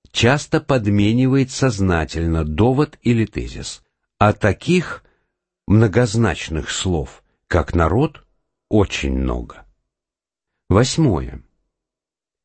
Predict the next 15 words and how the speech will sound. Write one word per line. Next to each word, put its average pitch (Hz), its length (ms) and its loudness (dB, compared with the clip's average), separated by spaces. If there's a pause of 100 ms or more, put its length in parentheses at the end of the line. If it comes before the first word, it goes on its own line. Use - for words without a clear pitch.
(340)
Очень 156 340 4
часто 147 400 0
пользуются 131 680 0
свойствами 120 960 0 (320)
так 120 300 2
называемых 113 800 0
синонимов, 80 840 -2 (520)
слов 143 520 0 (100)
и 120 80 4
выражений, 113 800 2
различных 104 800 0
по 104 140 2
звукам, 107 580 -2 (420)
но 120 360 4
обозначающих 104 1300 -2